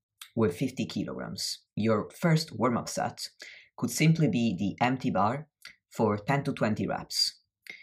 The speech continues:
Your second warm-up set could be thirty to thirty-five kilograms for eight to ten reps.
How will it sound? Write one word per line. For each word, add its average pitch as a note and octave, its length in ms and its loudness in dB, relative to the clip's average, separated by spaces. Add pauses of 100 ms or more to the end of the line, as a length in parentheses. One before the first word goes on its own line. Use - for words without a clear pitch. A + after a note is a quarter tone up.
(220)
Your F#2+ 280 -2
second B2 580 2
warm-up E2+ 400 -2
set - 340 -4 (280)
could G#2 200 0
be G#2+ 360 2 (400)
thirty D3 540 2
to F#2+ 380 -2 (200)
thirty-five A#2 560 2
kilograms G2 640 -2 (140)
for F#2+ 340 -2 (300)
eight C#3 380 0 (160)
to A2+ 80 -4
ten G2+ 260 0
reps. - 540 0